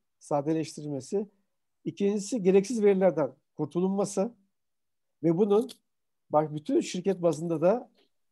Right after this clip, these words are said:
bir farkındalık yaratı-, yaratılarak verinin öneminin ne olduğu, gereksiz verinin kullanılmamasına dair eğitimler verilmesi herkesin bu fikre, e, ortak olması.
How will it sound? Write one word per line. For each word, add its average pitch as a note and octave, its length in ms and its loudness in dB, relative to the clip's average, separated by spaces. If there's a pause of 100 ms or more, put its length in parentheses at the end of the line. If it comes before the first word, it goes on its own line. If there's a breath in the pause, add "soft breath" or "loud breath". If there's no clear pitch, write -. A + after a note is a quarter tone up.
(120)
bir D#3 80 -2
farkındalık F#3+ 600 0
yaratı-, G3+ 460 2
yaratılarak E3+ 760 2 (540)
verinin D#3 300 4
öneminin G3+ 480 0
ne A3 40 2
olduğu, F3+ 460 4
gereksiz E3 480 -2
verinin F#3 420 0 (220)
kullanılmamasına E3+ 760 -2
dair C#3 460 0 (380)
eğitimler E3 500 -2
verilmesi F#3+ 520 2
herkesin F3+ 480 -2
bu D#3 260 -2 (400)
fikre, D3+ 520 -2 (140)
e, B2 460 0 (280)
ortak F#3 380 -2
olması. E3+ 520 -2